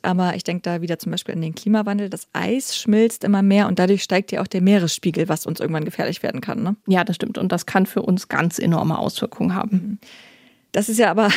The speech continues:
Speaker 1: <laughs> ehrlich gesagt, so ein Szenario, das hier für uns noch einigermaßen weit weg erscheint. Anderswo auf der Welt ist das ja aber schon sehr akut. Also es gibt ganze Länder, die es bald einfach nicht mehr geben wird, also Inselstaaten zum Beispiel, die dann einfach weg sein werden, also überschwemmt und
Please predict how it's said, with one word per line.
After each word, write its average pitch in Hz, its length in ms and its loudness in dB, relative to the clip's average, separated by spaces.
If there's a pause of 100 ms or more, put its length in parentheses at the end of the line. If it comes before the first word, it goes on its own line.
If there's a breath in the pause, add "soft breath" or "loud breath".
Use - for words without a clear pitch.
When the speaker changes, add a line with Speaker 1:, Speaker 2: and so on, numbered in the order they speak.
Speaker 1:
<laughs> - 180 -6
ehrlich 190 220 2
gesagt, 196 280 2
so 190 100 2
ein 185 40 2
Szenario, 196 640 2
das 180 280 -2
hier 180 180 2
für - 180 -4
uns 240 320 0
noch 196 140 -4
einigermaßen 180 760 0
weit 170 260 -6
weg - 240 -8
erscheint. 226 640 2 (500 loud breath)
Anderswo 220 420 4
auf 208 100 0
der 202 140 2
Welt 202 180 6
ist - 160 -2
das 196 140 0
ja 190 100 2
aber 185 120 2
schon 185 220 0
sehr 185 160 0
akut. - 400 -2
Also 156 140 -2
es 160 100 -2
gibt - 340 -8
ganze 202 260 2
Länder, 220 360 6
die 220 120 2
es 202 100 0
bald - 160 0
einfach 185 180 0
nicht 190 220 4
mehr 185 80 6
geben 180 360 6
wird, 160 220 -4
also 170 160 0
Inselstaaten 170 720 4
zum 165 160 -6
Beispiel, 190 400 -2 (480 loud breath)
die 214 60 4
dann 208 100 6
einfach 208 340 0
weg 240 180 0
sein 151 280 -4
werden, 139 260 -2
also 175 260 -4
überschwemmt 185 640 2
und 190 360 0